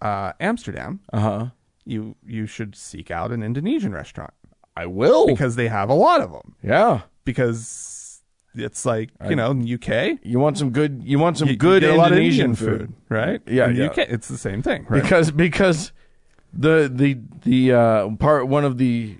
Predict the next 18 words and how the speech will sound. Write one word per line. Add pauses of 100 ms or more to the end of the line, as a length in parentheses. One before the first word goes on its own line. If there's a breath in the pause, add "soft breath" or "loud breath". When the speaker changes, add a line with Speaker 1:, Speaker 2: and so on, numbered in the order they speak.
(840)
Speaker 2:
uh,
unanticipated
consequences
of
deciding
that
you're
a
global
power
that
gets
to
just
colonize
places
is
Speaker 1:
Right.